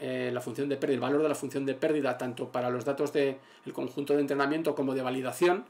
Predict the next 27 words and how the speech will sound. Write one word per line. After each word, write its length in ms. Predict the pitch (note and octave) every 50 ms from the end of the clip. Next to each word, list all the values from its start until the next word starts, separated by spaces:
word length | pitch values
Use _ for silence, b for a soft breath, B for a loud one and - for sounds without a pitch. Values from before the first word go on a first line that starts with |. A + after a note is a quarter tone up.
| B B B B B B
¿eh? 160 | C3 D3 E3+ -
Que 100 | - C3
se 120 | - C3
hace, 160 | B2 - C3
ya 100 | C3 B2+
sabéis, 280 | B2 B2 A#2+ C#3 C#3+ -
una 120 | C3+ B2
separación 680 | A#2+ - B2+ - - A#2+ B2+ A#2+ - C#3 C#3+ D3+ E3 E3 B B B B B B B - -
para 220 | C3+ B2 B2+ A#2+
asegurarnos 480 | A#2 - B2 B2+ C3 C3 C3 C#3 B2+ -
de 80 | C3
que 80 | - C3
no 80 | B2+
hay, 340 | B2+ B2+ B2 B2 B2+ B2+ B2 B2+
no 100 | B2+ A#2
hay 60 | A2+
sobreajuste, 640 | - - A#2+ A#2+ A#2+ B2 - E3 D3+ - - F3+ -
no 200 | - A#2 B2 B2
lo 120 | B2 C3 C#3+
hay, 200 | D#3+ F3 A3 C4 - - - - - B B B B B B B B B B B B B B B B B B - -
y 160 | - F#3 F#3 E3+
se 140 | - F3
hace 300 | E3 D#3+ - F3+ G3 G3+ -
varias 360 | C#3 B2+ D3 C#3+ D3+ D3 D3
veces, 320 | E3+ D#3 E3+ F3+ C#3+ C3
varias 360 | B2+ D3+ D#3+ D#3+ D#3+ D3 - -
iteraciones, 880 | D3 C3+ C#3 C3 C3+ A#2+ - D3 D#3 D#3 D3+ D#3+ G3+ B3+ - - -